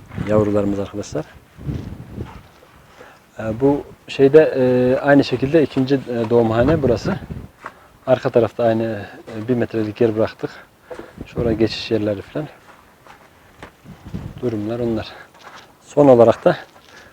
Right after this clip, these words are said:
buraya gelelim arkadaşlar. Şimdi bir kapı taktım. "Bu kapı neyin nesi?" diyeceksiniz. Ee,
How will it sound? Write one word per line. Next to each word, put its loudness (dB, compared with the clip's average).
buraya 8
gelelim 4
arkadaşlar. -8
Şimdi 6
bir 4
kapı 8
taktım. 4
"Bu -2
kapı 6
neyin 8
nesi?" 0
diyeceksiniz. -2
Ee, 0